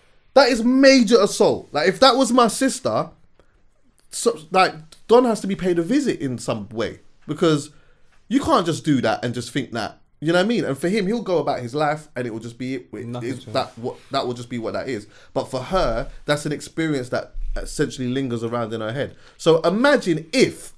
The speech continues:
Speaker 1: I'm not set, we don't know if one hundred percent this shit happened, but imagine situations where, I don't know if you read, um, what some of the allegations were, but these things of, you know,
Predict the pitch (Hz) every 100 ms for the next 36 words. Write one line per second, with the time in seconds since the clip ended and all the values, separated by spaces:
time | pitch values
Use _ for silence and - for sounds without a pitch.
0 | - 123 139 131 - 170 117 123 147 151
1 | 143 113 110 101 104 160 170 - 110 90
2 | 101 - - 92 95 - - - 302 349
3 | 311 262 247 208 208 - 185 175 165 143
4 | 147 147 156 147 143 135 120 - - 120
5 | 120 117 113 - - - - - - 117
6 | 127 - - 127 120 117 117 104 - 117
7 | 98 98 95 92 95 - - - 135 131
8 | - 131 117 113 104 - _ _ _ _
9 | _ _ _ _ _ 123 120 110 101